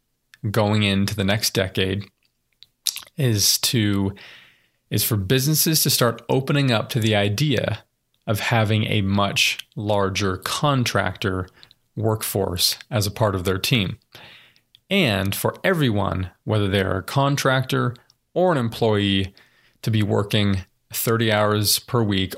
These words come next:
or less, ideally twenty hours per week, so that more and more people can truly have work-life balance. So we're gonna talk about the, the forty-hour work week,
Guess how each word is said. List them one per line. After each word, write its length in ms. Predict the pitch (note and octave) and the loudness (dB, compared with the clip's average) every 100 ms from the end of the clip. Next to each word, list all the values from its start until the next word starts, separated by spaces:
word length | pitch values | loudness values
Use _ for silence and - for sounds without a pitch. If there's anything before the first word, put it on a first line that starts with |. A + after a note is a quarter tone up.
| - | -2
or 160 | G#2 | 0
less, 720 | G2 G2+ A2 F#2 F#2 - - - - | 0 2 2 2 -2 -2 -2 -4 -6
ideally 540 | G2+ F#2+ A2+ A2+ G2+ | -4 -2 0 2 0
twenty 400 | F#2+ - F3 B2 | -2 -2 0 2
hours 320 | G2 G2 F#2 | 2 0 -2
per 160 | - G#2 | -2 -2
week, 400 | F#2+ F#2 F#2 - - - - - _ _ _ | -2 -2 -4 -10 -16 -20 -20 -20 _ _ _
so 180 | - A#2 | 0 2
that 400 | G#2 G#2 - - _ - | 2 0 -2 -12 _ -8
more 340 | G#2 G#2 C3+ | -4 0 0
and 80 | D3+ | 2
more 160 | C#3 B2+ | 2 0
people 380 | - A#2 A#2 A2 | 0 0 0 0
can 160 | G2+ | 0
truly 400 | F#2+ - A#2 A2 | 0 0 2 2
have 420 | G2+ F#2+ F#2+ F#2 | 2 2 0 -2
work-life 540 | F2+ F#2+ - F#2+ F#2+ - | -2 -4 -2 -2 -2 -2
balance. 480 | G2+ - - - - | -2 0 -4 0 0
So 120 | A#2 | 2
we're 140 | B2+ | 2
gonna 140 | E3+ D3+ | 2 2
talk 320 | C#3 A#2+ A#2 | 2 2 2
about 320 | A2 G#2 G2 | 2 0 0
the, 200 | G2 - | 0 0
the 120 | G#2+ | -2
forty-hour 760 | A2 - C3+ C#3+ B2+ A#2 A2+ A2 | -4 0 2 2 2 2 2 2
work 340 | G#2 G#2 - | 0 -2 -2
week, 440 | G#2 G2 G2 - | -2 -2 -2 -8